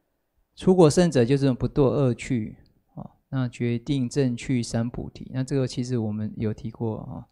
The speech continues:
它是，呃，三波地这个音啊，那导师旁边有一个，呃，解释，这边是取它的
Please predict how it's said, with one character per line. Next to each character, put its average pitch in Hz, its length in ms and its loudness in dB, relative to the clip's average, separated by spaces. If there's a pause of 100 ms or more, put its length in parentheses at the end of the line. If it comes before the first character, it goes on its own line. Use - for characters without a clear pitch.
(500)
它 143 160 0
是， 147 340 2 (580)
呃， 117 300 -4
三 127 300 -2
波 135 220 4
地 123 180 0
这 120 100 -4
个 117 120 -6
音 107 280 -6
啊， - 220 -12
那 135 100 -4
导 123 160 2
师 131 220 -2
旁 123 260 -4
边 127 200 2
有 113 160 0
一 - 20 -4
个， 107 480 -6 (1400)
呃， 117 320 -2
解 110 300 -2
释， 127 400 -4 (800)
这 185 80 2
边 180 300 4
是 147 480 4 (340)
取 120 260 0
它 139 200 4
的 127 260 0